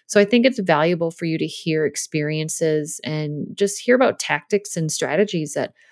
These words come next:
other schools, and even if you're a, a public school district, it, you can gain some value by listening to what a micro school might have done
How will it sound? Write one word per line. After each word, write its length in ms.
other 240
schools, 880
and 140
even 220
if 200
you're 300
a, 240
a 40
public 300
school 220
district, 600
it, 180
you 240
can 140
gain 240
some 160
value 320
by 280
listening 360
to 140
what 300
a 20
micro 380
school 260
might 180
have 160
done 420